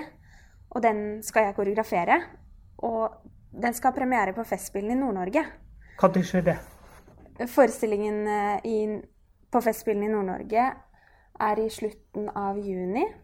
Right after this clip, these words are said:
Speaker 1: tjue tjuetre.
Speaker 2: Da snakker vi om Harstad.
Speaker 1: Vi snakker om Harstad, ja. Og så skal den på turné da, i, videre. Det blir til høsten i Troms og Finnmark.
Speaker 2: Du får flere bein å stå på. Du skal være med på Festspillene, du er med på andre ting, så der er mye du også.
Speaker 1: Ja,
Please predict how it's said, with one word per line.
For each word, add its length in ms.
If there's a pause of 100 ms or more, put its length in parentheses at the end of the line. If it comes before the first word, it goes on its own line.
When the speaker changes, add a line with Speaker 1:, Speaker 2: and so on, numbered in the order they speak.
(160)
Speaker 1:
tjue 160
tjuetre. 340 (160)
Speaker 2:
Da 160
snakker 300
vi 60
om 100
Harstad. 280 (300)
Speaker 1:
Vi 140
snakker 320
om 80
Harstad, 240 (180)
ja. 140 (480)
Og 120
så 120
skal 360
den 460 (300)
på 120 (120)
turné 340
da, 120 (520)
i, 120
videre. 520 (160)
Det 220
blir 120
til 120
høsten 440 (200)
i 80
Troms 240
og 80
Finnmark. 420 (560)
Speaker 2:
Du 80
får 140
flere 180
bein 160
å 80
stå 160
på. 80
Du 100
skal 200
være 100
med 160
på 80
Festspillene, 540
du 180
er 140
med 80
på 100
andre 220
ting, 180
så 80
der 160
er 80
mye 160
du 140
også. 160
Speaker 1:
Ja, 140